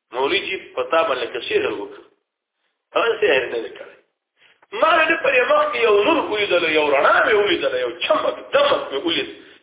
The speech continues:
چې هغه نه ما مخکې موجود و، نو تاسو مخکې و. نو ما دا وویل چې موږ هم انسانان یو، مولوي جي هم مسلمان ده. نو په دې کې را کوم رڼا چې راغلې ده، دا معلومیږي د ایمان رڼا ده، دا د پیغمبر مصطفی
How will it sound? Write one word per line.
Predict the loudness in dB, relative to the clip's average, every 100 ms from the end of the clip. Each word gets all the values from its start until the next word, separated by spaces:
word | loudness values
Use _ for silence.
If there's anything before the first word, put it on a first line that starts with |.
| -2
چې |
هغه | 2 4
نه | 2 2
ما | 2 4
مخکې | 2 -2 -2
موجود | -2 -2 -6
و، |
نو | -8 -6
تاسو | -4 -4 -6
مخکې | -16 -18 -20
و. | -20 _ _ _
نو | -4
ما | 0 2
دا | 4 2
وویل | 2 2 2 0 -8 -18 -20 -10
چې |
موږ | -2 0 0
هم | -2 -4
انسانان | -2 0 2 2 0
یو، | -6 -10 -8
مولوي | -2 2 2 2
جي | 2
هم | 2 -2 -10 -18 -20 _ _ _ -4
مسلمان | -2 0 2 2 2
ده. | -2 -8 -14 -20 -8
نو | -2
په | 2
دې | 2 2
کې | 2
را | 2
کوم | 2 2
رڼا | 4 4 4 4 2
چې | 2
راغلې | 2 4 2 2
ده، | -2 -4 -14 -2
دا | 2
معلومیږي | 4 2 2 0 -2
د | -2
ایمان | -2 0 2 4
رڼا | 4 4 4
ده، | 2 -2 -4 0
دا |
د | 0 2
پیغمبر | 0 0 0 -2 -2
مصطفی | -4 -2 0 2